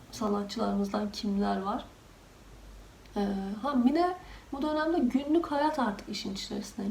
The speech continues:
giriyor. Yani sanatçı artık kendi, e, istediği konularda günlük hayattan ya da mitolojik konulardan resmetmeye başlıyor. En önemli temsilcisi Caravaggio. Caravaggio'ya baktığımız zaman,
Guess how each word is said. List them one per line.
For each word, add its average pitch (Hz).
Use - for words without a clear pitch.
giriyor. 202
Yani 208
sanatçı 240
artık 226
kendi, 226
e, 202
istediği 202
konularda 202
günlük 220
hayattan 214
ya 226
da 214
mitolojik 220
konulardan 208
resmetmeye 233
başlıyor. 220
En 349
önemli 320
temsilcisi 302
Caravaggio. 262
Caravaggio'ya 339
baktığımız 302
zaman, 240